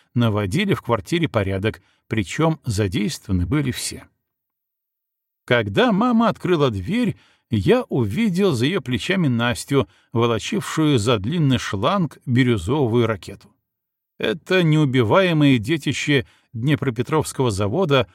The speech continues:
было в каждой квартире, нещадно шумела, но честно сосала пыль. Кот Тишка сидел на шкафу в прихожей, с ужасом таращился на пылесос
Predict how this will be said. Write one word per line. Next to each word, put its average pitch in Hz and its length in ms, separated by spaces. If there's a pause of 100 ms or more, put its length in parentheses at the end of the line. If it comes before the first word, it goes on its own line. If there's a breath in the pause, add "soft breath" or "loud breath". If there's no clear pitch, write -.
(200 soft breath)
было 165 360
в - 80
каждой 135 500
квартире, 107 720 (180)
нещадно 151 540
шумела, 196 680 (260 soft breath)
но 110 260
честно 151 680
сосала 113 580
пыль. - 320 (760)
Кот - 440
Тишка 196 540
сидел 139 440
на 131 100
шкафу - 420
в - 100
прихожей, 131 720 (280 soft breath)
с - 160
ужасом 156 520
таращился 135 640
на 117 100
пылесос 110 680